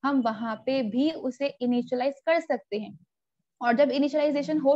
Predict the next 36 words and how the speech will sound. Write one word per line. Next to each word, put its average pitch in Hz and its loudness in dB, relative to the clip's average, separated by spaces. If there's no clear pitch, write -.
चुका 233 -2
है 240 -2
तो 349 0
दोबारा 226 2
से 320 -4
उसे 302 -2
यहाँ 269 0
पे 294 -2
mention 262 0
करने 220 -6
की 277 -2
need 269 -2
नहीं 233 0
है। 196 -10
तो 247 4
यहाँ 233 2
पे 269 2
क्योंकि 262 -2
हमने 330 0
initialization 285 -2
वाले 254 0
part 226 -2
को 254 4
नहीं 240 0
लिखा 220 0
है 226 -4
तो 254 0
ये 254 2
कहलाता 220 -2
है 226 -4
skipping 285 -2
the 247 -2
initialization 226 -2
part 208 -2
of 208 2
for 202 2